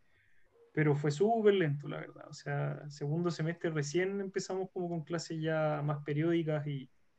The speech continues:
y todavía con, con ausencias importantes, así como, no sé, treinta y cinco estudiantes de los cuarenta o cuarenta y cinco por sala. Entonces ha sido un año muy difícil y ahora con que estamos cerrando,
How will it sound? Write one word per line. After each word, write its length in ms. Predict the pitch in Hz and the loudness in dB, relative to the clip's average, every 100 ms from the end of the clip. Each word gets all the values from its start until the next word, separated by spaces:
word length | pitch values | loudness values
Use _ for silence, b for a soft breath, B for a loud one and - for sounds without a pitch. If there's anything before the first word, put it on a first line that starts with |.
| _ _ | _ _
y 80 | - | -6
todavía 380 | 143 135 147 160 | -2 2 2 2
con, 400 | 151 143 135 - | 2 0 -2 -6
con 140 | - 143 | -4 -2
ausencias 480 | 139 175 175 - | 0 0 0 0
importantes, 680 | 156 147 139 - - 156 143 | 0 -2 -6 -2 -2 -2 -4
así 240 | 151 - 147 | -16 -12 -8
como, 220 | 143 143 | -4 -4
no 100 | 143 | -4
sé, 360 | 143 151 147 - _ _ _ _ _ | -4 -4 -4 -10 _ _ _ _ _
treinta 320 | - 151 143 | -4 0 2
y 60 | 147 | 0
cinco 320 | 143 170 165 | 0 -2 -2
estudiantes 580 | 160 165 160 175 170 165 | -2 2 2 2 0 -2
de 100 | 156 | 0
los 140 | 147 | 0
cuarenta 800 | 143 151 170 180 165 151 151 147 | 0 0 0 0 -2 -2 -2 0
o 180 | 147 139 | 0 0
cuarenta 300 | 143 143 147 | 0 0 0
y 20 | |
cinco 400 | 143 170 160 147 | -4 -6 -6 -4
por 100 | 143 | -4
sala. 440 | 143 165 160 143 147 - _ _ - b b b - | -4 -4 -2 -4 -8 -16 _ _ -20 b b b -8
Entonces 400 | 139 156 147 156 | -4 -2 0 0
ha 60 | |
sido 200 | 147 170 | 0 0
un 80 | 156 | 0
año 180 | 160 160 | 2 2
muy 140 | 156 | 2
difícil 540 | 170 175 202 196 190 165 | 2 0 0 0 0 2
y 40 | |
ahora 240 | 151 170 | 4 4
con 240 | 170 160 143 | 2 0 -2
que 100 | 147 | -4
estamos 300 | 143 165 156 | 0 0 0
cerrando, 600 | 160 151 180 202 214 | 0 2 2 2 2